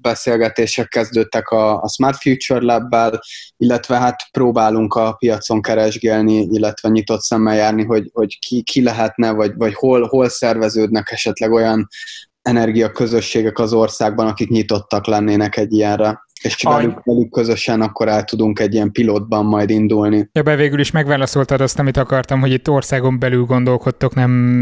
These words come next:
Speaker 2: nyittok nagyobbra egyelőre.
Speaker 1: Első körben igen, de hosszú távon azért ez az ötlet szerintem nem áll meg a határoknál, ez, ez azért főleg az európai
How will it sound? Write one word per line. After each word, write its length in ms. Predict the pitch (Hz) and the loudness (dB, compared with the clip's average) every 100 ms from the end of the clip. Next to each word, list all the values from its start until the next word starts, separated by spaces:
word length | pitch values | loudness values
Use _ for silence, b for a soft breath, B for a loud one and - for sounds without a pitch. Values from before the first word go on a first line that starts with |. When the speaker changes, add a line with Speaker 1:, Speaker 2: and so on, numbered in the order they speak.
| 123 131 131 | 2 2 2
Speaker 2:
nyittok 460 | 131 123 - 127 - | 0 -2 -2 -2 0
nagyobbra 460 | 127 123 123 127 | 0 2 0 0
egyelőre. 600 | 123 120 123 123 123 127 - | -2 0 0 0 0 -2 -6
Speaker 1:
Első 320 | - 131 139 127 | -4 -2 0 -2
körben 340 | 139 120 127 | 0 2 4
igen, 280 | 143 151 139 | 4 4 2
de 80 | 135 | 2
hosszú 400 | 147 143 - 135 | 2 0 -2 0
távon 320 | 139 127 127 | 0 2 2
azért 280 | 123 127 123 | 2 2 2
ez 120 | 120 | 0
az 140 | 120 | 0
ötlet 360 | 123 120 120 113 | 0 0 -4 -6
szerintem 480 | - 120 117 110 117 | -4 -2 0 0 0
nem 160 | 113 113 | 2 2
áll 140 | 107 | 0
meg 200 | 107 107 | 0 0
a 60 | 107 | 0
határoknál, 800 | 117 - 127 117 117 127 117 110 | -2 0 0 0 0 0 0 0
ez, 160 | 110 - | 0 -2
ez 160 | 117 | -2
azért 260 | 113 110 110 | -2 0 -2
főleg 280 | - 127 117 | 0 0 0
az 160 | 110 | 0
európai 760 | 117 113 113 110 - 113 110 110 | 2 2 2 0 0 2 2 0